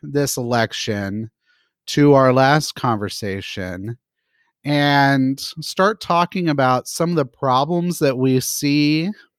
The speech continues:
in the church, in our country, uh, and in our lives, and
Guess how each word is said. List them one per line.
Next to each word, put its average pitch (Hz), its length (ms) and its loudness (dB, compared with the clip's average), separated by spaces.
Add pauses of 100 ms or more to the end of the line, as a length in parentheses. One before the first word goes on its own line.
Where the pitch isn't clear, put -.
(300)
in 131 180 0
the 120 100 -2
church, - 600 -4
in 120 180 -6
our 110 140 -2
country, 185 720 -4 (960)
uh, 110 220 -6
and 117 320 0
in 117 120 0
our 131 200 4
lives, 143 720 -2 (440)
and 120 840 0